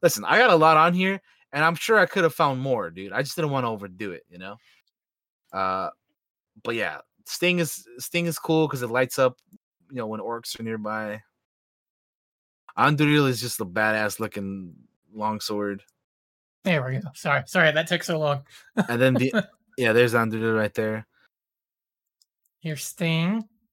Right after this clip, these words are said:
Speaker 1: Sting, which lights up. Yeah, yeah. This is a little, the Frodo sword, and then, and then the, the Orcrist right there. Look at that shit. That one's
Speaker 2: I,
Speaker 1: fucking cool
Speaker 2: I
Speaker 1: looking,
Speaker 2: really
Speaker 1: man.
Speaker 2: love this one, man. This one's a personal favorite.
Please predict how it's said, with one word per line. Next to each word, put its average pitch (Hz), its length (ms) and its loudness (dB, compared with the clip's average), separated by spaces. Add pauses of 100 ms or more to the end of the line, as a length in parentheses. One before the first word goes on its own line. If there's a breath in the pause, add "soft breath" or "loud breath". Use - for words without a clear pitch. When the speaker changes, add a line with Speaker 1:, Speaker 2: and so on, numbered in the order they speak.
(1120)
Speaker 1:
Sting, 147 360 2
which 127 180 -2
lights 120 260 2
up. 131 260 2
Yeah, 123 140 2
yeah. 120 280 -2 (1500)
This 127 180 -6
is - 40 -6
a 120 60 -4
little, 110 320 2
the 117 100 -10
Frodo 117 360 4
sword, 123 380 2 (120)
and 110 180 -2
then, 110 260 -2 (280)
and 113 180 -2
then 113 140 0
the, 113 160 0 (160)
the 120 100 2
Orcrist 120 500 2
right 104 140 0
there. 113 120 4
Look 117 140 2
at 107 40 4
that 107 200 4
shit. 92 200 -2
That 101 180 2
one's 190 60 6
Speaker 2:
I, 202 200 6
Speaker 1:
fucking 196 140 4
cool 175 100 2
Speaker 2:
I 196 200 6
Speaker 1:
looking, 190 140 6
Speaker 2:
really 175 260 4
Speaker 1:
man. 151 80 -2
Speaker 2:
love 151 320 2
this 139 220 -4
one, 135 220 -2
man. 135 240 -2
This 151 160 -8
one's 147 200 -8
a 143 80 -10
personal 151 400 -8
favorite. 143 480 -10